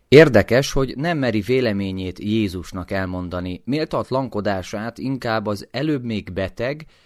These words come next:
de mostanra már meggyógyult asszonynak mondja: „Hat napotok van a munkára. Akkor jöjjetek gyógyulást keresni, ne szombaton.” Merev törvényértelmezése,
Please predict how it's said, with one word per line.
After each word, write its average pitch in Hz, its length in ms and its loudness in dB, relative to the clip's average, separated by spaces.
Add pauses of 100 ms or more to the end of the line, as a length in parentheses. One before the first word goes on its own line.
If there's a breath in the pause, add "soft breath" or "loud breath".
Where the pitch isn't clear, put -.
(200 soft breath)
de 143 120 -4
mostanra 143 580 -2
már 139 260 -4
meggyógyult 98 800 -6
asszonynak 82 640 -12
mondja: 80 460 -12 (400)
„Hat 117 260 -2
napotok 92 480 -6
van 104 180 -2
a 98 80 -4
munkára. 82 680 -10 (460)
Akkor 131 540 -2
jöjjetek 120 520 0
gyógyulást 95 600 -4
keresni, 85 680 -10
ne 101 220 -6
szombaton.” 80 680 -12 (1120)
Merev 104 400 0 (160)
törvényértelmezése, 95 1400 -2